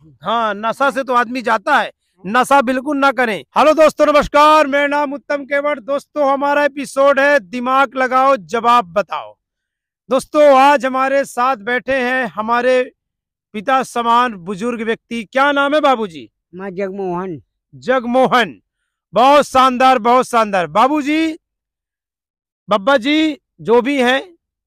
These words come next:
Speaker 2: बहुत अच्छे हैं। क्या उम्र है बाबूजी?
Speaker 1: बयासी।
Speaker 2: बयासी साल की उम्र है हमारे बाबूजी की। सोचिए, बयासी साल। और, तो हम आपसे कुछ छोटे-छोटे सवाल पूछेंगे, ठीक है बाबूजी?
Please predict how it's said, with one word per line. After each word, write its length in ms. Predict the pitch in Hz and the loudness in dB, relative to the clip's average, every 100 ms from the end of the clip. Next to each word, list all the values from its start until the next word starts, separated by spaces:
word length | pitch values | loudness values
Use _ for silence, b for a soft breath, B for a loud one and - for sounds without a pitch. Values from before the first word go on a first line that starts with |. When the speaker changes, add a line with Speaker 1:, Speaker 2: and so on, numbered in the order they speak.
| 165 | -10
Speaker 2:
बहुत 260 | 180 240 | -6 -6
अच्छे 320 | 226 - 247 | -6 -6 -4
हैं। 240 | 226 247 277 _ _ _ _ - | -2 -4 -6 _ _ _ _ 0
क्या 160 | 277 | 2
उम्र 280 | 294 285 311 | 4 4 4
है 60 | 269 | 4
बाबूजी? 460 | 226 202 151 110 _ _ _ _ _ _ _ | 4 0 -8 -18 _ _ _ _ _ _ _
Speaker 1:
बयासी। 600 | 170 170 165 - 170 147 135 | -8 -6 -8 -10 -16 -16 -20
Speaker 2:
बयासी 640 | 135 190 208 214 - 247 | -10 -6 -4 -6 -8 -12
साल 360 | 196 208 208 214 | -2 2 2 0
की 160 | 190 | -8
उम्र 300 | 208 202 202 | -8 -4 -2
है 100 | 196 | -2
हमारे 280 | 190 185 180 | -2 -4 -6
बाबूजी 440 | 170 160 151 139 123 | -6 -8 -8 -18 -20
की। 140 | 120 | -20
सोचिए, 360 | _ 139 _ 123 | _ -20 _ -20
बयासी 540 | 117 143 143 - 156 | -14 -12 -12 -14 -20
साल। 480 | - - 135 131 90 _ _ _ _ _ _ _ | -18 -14 -12 -12 -16 _ _ _ _ _ _ _
और, 280 | 190 226 240 240 240 226 - _ _ | 0 0 0 0 -2 -4 -8 _ _
तो 60 | 262 | -8
हम 220 | 214 277 | -4 0
आपसे 280 | 302 302 311 | 0 0 -6
कुछ 260 | 247 311 - 302 294 277 285 _ | -6 -8 0 2 4 2 -4 _
छोटे-छोटे 460 | - 294 311 277 277 | -4 -4 -4 -6 -6
सवाल 280 | 262 262 254 | -4 -2 -4
पूछेंगे, 360 | 254 214 220 | -8 -8 -8
ठीक 120 | 208 | -6
है 60 | 302 | -2
बाबूजी? 500 | 294 269 269 311 143 | -2 -2 -2 -4 -4